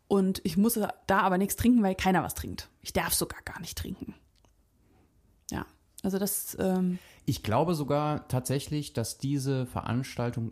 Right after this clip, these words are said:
Speaker 2: insgesamt jetzt erfolgreicher in Anführungszeichen ist. Also ich weiß davon gar nichts. Also du, ich habe das jetzt gerade zum ersten Mal gehört, wo du das
Speaker 1: Mhm.
Speaker 2: gesagt hast quasi.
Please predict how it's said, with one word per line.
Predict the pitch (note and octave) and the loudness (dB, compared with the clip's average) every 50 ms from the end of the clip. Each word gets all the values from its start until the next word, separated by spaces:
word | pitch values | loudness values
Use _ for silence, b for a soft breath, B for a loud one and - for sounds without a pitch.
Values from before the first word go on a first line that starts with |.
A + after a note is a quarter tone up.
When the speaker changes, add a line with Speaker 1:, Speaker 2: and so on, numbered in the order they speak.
| - | -2
Speaker 2:
insgesamt | - D#3 G3 A#3+ B3+ B3 - - - G#2+ F2+ D#2+ E2 D#2+ E2+ G2 A2 B2+ B2+ - - - | 0 2 4 4 2 2 -2 -4 -4 -4 -2 -2 -2 -2 0 0 0 -2 -4 -6 -8 -6
jetzt | - F2+ G#2+ A#2+ - - - - - - - - _ _ _ - | -4 -2 -2 -4 -4 -8 -12 -12 -14 -18 -20 -20 _ _ _ -6
erfolgreicher | G2+ F2+ - - - - - - - G2 G2+ B2+ C#3+ - - - - C3+ C3+ C#3+ D3+ D3+ D#3 - D#3 D3+ D#3 D#3 D3 - | -6 -6 -6 -8 -12 -14 -14 -6 -2 0 0 0 0 -4 -8 -6 -4 -2 -2 -2 -2 -4 -6 -6 -6 -6 -6 -6 -6 -4
in | - B2 B2 | -4 -2 -2
Anführungszeichen | A#2+ B2 C#3 C#3 - - C3+ B2+ C3 C3 - - - A#2 A#2 B2+ B2+ B2+ B2 | 0 -2 -2 -4 -4 -4 -4 -2 -2 -4 -4 -4 -2 -2 -2 -2 -2 -2 -4
ist. | B2+ D3 - - | -4 -4 -4 -4
Also | - G2 F2+ E2 D#2+ - _ _ | -4 -4 -6 -8 -10 -14 _ _
ich | - - - | -10 -8 -4
weiß | - F#2 A2 - | -2 -2 -2 -2
davon | - G2+ - F#2 E2+ | -2 -4 -4 -4 -2
gar | E2+ F#2 A#2 | -2 0 0
nichts. | D3 F3 - - | -2 -2 -4 -6
Also | - - F#2+ | -8 -8 -6
du, | F2+ G2 G2+ G2+ G#2+ - - - | -6 -6 -6 -6 -8 -12 -18 -14
ich | - | -12
habe | - - | -10 -8
das | - - - | -8 -6 -6
jetzt | G#2+ G#2 - - | -6 -8 -8 -10
gerade | - - G#2+ - | -10 -10 -10 -8
zum | - G2 - | -8 -6 -4
ersten | - G#2 - - G2+ | -4 -4 -4 -2 -2
Mal | G2+ E2+ F2 | -2 0 0
gehört, | E2+ F2+ G2+ B2 B2+ - | -2 -2 -2 -2 -2 -4
wo | C#3+ | -2
du | C3 C3 | 0 2
das | A2 - G2 | 2 2 2
Speaker 1:
Mhm. | G2 | 0
Speaker 2:
gesagt | G2+ A#2 A#2+ B2 B2 B2 - | -2 -2 -4 -4 -4 -6 -8
hast | B2 A2+ - - | -8 -10 -10 -8
quasi. | - - A#2 A#2+ A#2+ B2 B2+ B2 - | -6 -4 -2 -2 -2 -2 -4 -6 -6